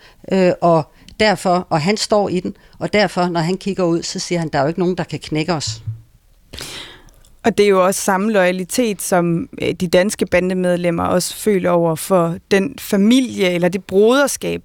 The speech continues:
Speaker 2: de jo føler, det er at være en del af de her, øh, bander. Men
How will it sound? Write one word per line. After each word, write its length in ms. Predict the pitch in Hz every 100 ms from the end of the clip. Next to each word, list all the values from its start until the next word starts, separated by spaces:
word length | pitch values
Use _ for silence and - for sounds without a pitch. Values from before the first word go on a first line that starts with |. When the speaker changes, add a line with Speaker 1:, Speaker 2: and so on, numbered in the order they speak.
| -
Speaker 2:
de 40 |
jo 80 | 180
føler, 320 | - 214 180
det 160 | 156 143
er 100 | 175
at 220 | 185 175
være 120 | 180
en 100 | 175
del 300 | 208 185 170 -
af 120 | 170
de 140 | 185
her, 300 | 175 180 165 -
øh, 280 | 180 165 170
bander. 420 | - 175 185 196 - - - - - -
Men 540 | 226 214 190 185